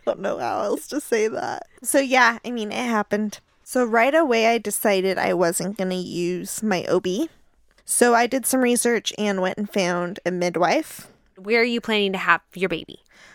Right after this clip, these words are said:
Speaker 1: We're on the fence of either delivering at home birth or at the Birthing Inn in Tacoma.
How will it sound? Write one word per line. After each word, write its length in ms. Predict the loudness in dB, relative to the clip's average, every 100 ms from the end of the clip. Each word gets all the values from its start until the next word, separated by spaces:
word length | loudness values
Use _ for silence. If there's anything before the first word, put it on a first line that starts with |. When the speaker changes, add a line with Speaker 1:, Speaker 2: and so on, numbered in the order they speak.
| -20 _ _ _ _
Speaker 1:
We're 360 | -6 0 2 2
on 240 | 2 2
the 80 | 0
fence 480 | 2 2 2 0 -2
of 140 | -4 -4
either 400 | -6 -2 0 0
delivering 1080 | 0 -2 2 0 0 0 0 0 -2 -4 -8 -16 _ _ _ _ _ _
at 160 | 0 0
home 280 | -2 -2 0
birth 440 | -2 -4 -10 -20 _ _ _ _ _ _ _ _ _ _ _
or 800 | 4 6 6 6 4 0 -2 -10 _ _ _
at 180 | -6 -4
the 80 | -4
Birthing 380 | -2 -2 -4 -10
Inn 200 | -10 -10
in 120 | -10 -10
Tacoma. 440 | -10 -10 -8 -10